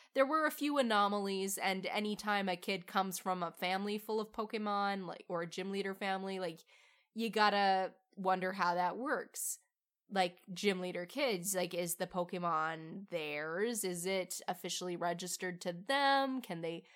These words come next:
do anything with it, like enter matches, or are they just kinda taking care of it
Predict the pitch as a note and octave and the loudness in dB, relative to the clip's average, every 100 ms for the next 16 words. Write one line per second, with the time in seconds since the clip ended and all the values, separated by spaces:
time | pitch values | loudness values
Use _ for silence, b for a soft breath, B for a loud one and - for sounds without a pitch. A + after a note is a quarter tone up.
0 | b b F#3 F3 A3 D4+ D4+ D4+ D4+ D4+ | b b -10 -2 0 4 2 2 -2 -2
1 | D4 C4+ C#4 C#4+ C#4 G#3+ F#3+ - F#3+ G3 | -4 0 -2 0 -2 0 -2 -2 -2 -2
2 | G3 G3+ B3+ B3+ B3 C4+ A#3+ A3 G3+ G#3+ | -4 2 4 2 2 -2 0 2 2 4
3 | A3+ A#3+ C4+ - B3+ G#3+ A3+ F3 F3 F3 | 2 0 -6 -2 0 0 -2 -2 -6 -2
4 | B3+ A3+ G#3 G3 F3 - | 2 2 2 2 0 -2